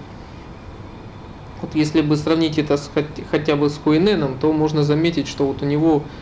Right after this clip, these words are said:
было десять учеников, которые дали, дали начало десяти новым линиям учения.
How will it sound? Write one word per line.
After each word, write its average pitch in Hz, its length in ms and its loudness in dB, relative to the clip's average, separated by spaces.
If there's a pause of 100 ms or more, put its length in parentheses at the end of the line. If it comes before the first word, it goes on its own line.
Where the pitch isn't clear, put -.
(200)
было 156 320 4
десять 160 420 0
учеников, 147 540 2
которые 143 560 4
дали, 143 340 2
дали 151 380 2
начало 147 460 2
десяти 147 400 -2
новым 139 340 0
линиям 131 320 -4
учения. - 280 -8